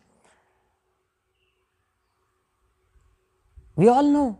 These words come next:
if you get, if we get angry, then there is more chance that we will have heart diseases. If we get angry, we know there more chance that we will destroy our health. There's more chance that anger will destroy our relationships.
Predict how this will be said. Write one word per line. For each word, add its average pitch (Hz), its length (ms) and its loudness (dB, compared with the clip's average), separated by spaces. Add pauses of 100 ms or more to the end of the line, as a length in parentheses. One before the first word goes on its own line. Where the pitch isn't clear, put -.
if 175 160 -10
you 196 80 -2
get, 190 340 -4
if 165 140 -6
we 190 120 -4
get 185 180 -4
angry, 214 440 -6 (220)
then 160 240 -8
there 165 160 -4
is 170 100 -4
more 196 240 -6
chance 165 380 -10
that 139 240 -12
we 135 100 -10
will 139 160 -8
have 127 160 -12
heart 170 240 -8
diseases. 139 560 -12 (440)
If 139 120 -10
we 160 140 -2
get 175 180 0
angry, 226 400 -2 (480)
we 170 160 -2
know 202 160 0
there 190 160 -2
more 180 220 -4
chance 185 320 -10
that 165 200 -8
we 160 80 -8
will 156 120 -8
destroy 151 320 -10
our 143 180 -10
health. 180 340 -8 (1120)
There's 165 160 -2
more 208 220 0
chance 208 340 -4
that 196 240 -6 (260)
anger 214 340 -2
will 202 140 -2
destroy 180 300 -6
our 180 200 -6
relationships. 214 720 -8